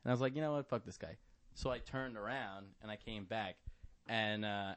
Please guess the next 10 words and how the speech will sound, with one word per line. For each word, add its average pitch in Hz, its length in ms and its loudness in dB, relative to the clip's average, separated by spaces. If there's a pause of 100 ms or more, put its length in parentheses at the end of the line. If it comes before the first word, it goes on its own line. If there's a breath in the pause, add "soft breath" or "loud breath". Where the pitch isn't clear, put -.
as 131 260 6
I'm 131 140 2
coming 120 260 0
back, 117 400 6
he's 156 240 0
pulling 135 440 4
out. 117 300 2 (920)
And 104 120 -6
he's 131 140 2
pissed. - 720 -2